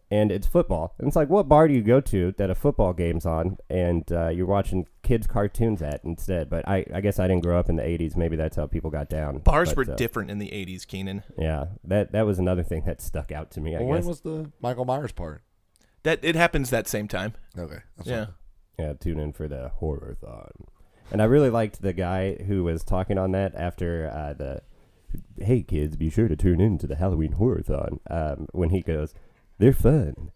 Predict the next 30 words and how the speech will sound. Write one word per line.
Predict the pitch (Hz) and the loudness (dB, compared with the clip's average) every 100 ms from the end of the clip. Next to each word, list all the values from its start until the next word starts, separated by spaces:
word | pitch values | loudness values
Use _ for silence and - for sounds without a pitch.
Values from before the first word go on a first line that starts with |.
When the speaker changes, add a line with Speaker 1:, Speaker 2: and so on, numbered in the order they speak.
| - | -2
Speaker 1:
they're | 87 123 | 0 4
frightening, | - 123 78 78 85 98 | 6 4 4 -2 -6 -6
and | 98 98 | 2 4
they | 92 | 4
glow | 78 87 147 104 73 - _ | 2 4 4 4 0 -8 _
in | 92 | -2
the | 78 | 0
dark." | 67 110 85 69 - - - | 0 0 -2 -6 -12 -10 -10
Speaker 2:
<laughs> | - 127 - 131 | -10 -10 -10 -4
Speaker 1:
Sounded | 117 117 127 | 4 6 6
like | 92 - | 4 0
South | - 87 - | -2 2 2
Park | 95 85 | 2 2
to | - - - | 6 8 6
me. | - 85 | 2 -4
Speaker 2:
<laughs> | |
Speaker 1:
I | 220 - 170 | -6 -2 -2
Speaker 2:
It | - | 4
does | 127 131 | 4 4
a | |
Speaker 1:
thought | |
that | 127 | 2
Speaker 2:
little | 127 | 2
Speaker 1:
was | 120 | 2
Speaker 2:
bit. | 120 | 2
Speaker 1:
really | 90 87 | 2 0
good. | 82 90 - - _ _ - | -2 -4 -6 -16 _ _ -10
So, | - 92 | -2 2
uh, | 90 87 85 | 2 2 2
yeah, | 120 | 0